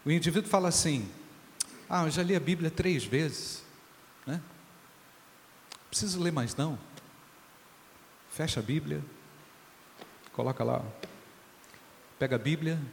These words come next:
vai pra igreja, domingo, depois ele vai lá,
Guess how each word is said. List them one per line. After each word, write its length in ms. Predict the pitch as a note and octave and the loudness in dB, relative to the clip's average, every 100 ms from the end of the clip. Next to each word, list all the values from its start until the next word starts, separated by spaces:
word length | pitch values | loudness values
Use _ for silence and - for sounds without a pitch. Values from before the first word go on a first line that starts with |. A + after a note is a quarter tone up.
| - - - - - - - - - - - | -12 -20 -20 -20 -20 -20 -20 -20 -20 -20 -6
vai 80 | A#2+ | -2
pra 140 | A2+ | 0
igreja, 420 | A2 A#2+ D3 C#3+ - - - - - - - - - - - - | 2 4 4 2 -4 -12 -16 -20 -20 -20 -20 -20 -20 -20 -12 -6
domingo, 500 | G#2 C#3 C#3+ C3 C3 A2 - - - - - - - | 0 2 0 -4 -8 -12 -18 -20 -20 -20 -20 -20 -20
depois 340 | - B2+ C3 A#2 | 0 2 4 2
ele 100 | G2 | 0
vai 140 | G#2+ | 0
lá, 300 | A2+ B2+ B2+ | 2 0 -2